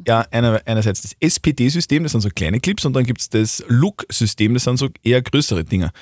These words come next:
Und auf dem Rennrad sind größere Dinger und ich hab aber auf dem Mountainbike, das ich schon hab, die kleinen Dinger. Und jetzt, ähm, hab ich natürlich mit den neuen Schuhen nicht fahren können auf dem alten Rennrad.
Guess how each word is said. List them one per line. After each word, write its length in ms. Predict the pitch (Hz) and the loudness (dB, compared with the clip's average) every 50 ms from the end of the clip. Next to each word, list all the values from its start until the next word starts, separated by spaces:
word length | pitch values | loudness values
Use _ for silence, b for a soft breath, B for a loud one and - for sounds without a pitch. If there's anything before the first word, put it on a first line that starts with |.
| B B B B B | B B B B B
Und 80 | 104 | 0
auf 80 | 113 107 | 2 2
dem 60 | 113 | 2
Rennrad 340 | 110 98 107 127 139 147 139 | 2 2 2 2 2 2 0
sind 320 | 143 147 147 135 - _ | -2 -4 -4 -6 -12 _
größere 480 | - - 127 139 147 - - 117 104 98 | 0 2 4 4 4 4 2 2 2 2
Dinger 320 | 90 110 117 131 147 147 | 2 2 2 2 2 0
und 100 | 95 120 | -2 -2
ich 120 | 95 95 110 | 0 0 0
hab 120 | 104 101 123 | 0 2 0
aber 200 | 120 107 117 80 | 0 2 2 2
auf 80 | 87 | 2
dem 160 | 98 95 87 | 2 0 0
Mountainbike, 460 | 98 92 87 104 113 127 127 131 123 - | 0 0 0 -2 -2 -2 -2 -2 -2 -2
das 120 | - 101 | -4 -6
ich 120 | 95 95 | -6 -4
schon 200 | - - 98 95 | -4 -4 -6 -4
hab, 220 | - 69 95 - - | -2 -2 -2 -2 -2
die 80 | 139 | -6
kleinen 460 | 131 - - 113 107 107 107 104 101 - | -4 -2 0 2 2 2 2 0 0 0
Dinger. 260 | 104 101 98 87 - B B B B B B B | 0 -2 -2 -2 -4 B B B B B B B
Und 120 | - 101 | -4 0
jetzt, 380 | 104 120 113 - - - - _ - | 0 0 0 -2 -10 -14 -18 _ -4
ähm, 460 | 117 117 113 110 110 110 110 113 113 - | 0 2 2 4 4 2 2 0 -2 0
hab 100 | 107 107 | 0 2
ich 80 | 117 117 | 4 4
natürlich 260 | 117 110 117 113 110 | 4 2 2 2 2
mit 140 | 110 107 - | 2 2 2
den 220 | 107 101 98 - - | 2 2 2 0 0
neuen 300 | - 98 92 95 107 107 | 0 2 4 4 4 4
Schuhen 220 | - 143 156 147 | 4 4 4 4
nicht 120 | 117 90 | 2 2
fahren 240 | - - 73 76 95 | 0 0 0 0 0
können 220 | 104 - 127 139 147 | 2 2 2 2 2
auf 100 | 131 110 | 2 2
dem 80 | 104 | 2
alten 260 | - 58 78 90 - 95 | 0 -2 -6 -6 -6 -6
Rennrad. 360 | 87 71 76 101 131 214 - | -4 -2 -2 0 0 0 -2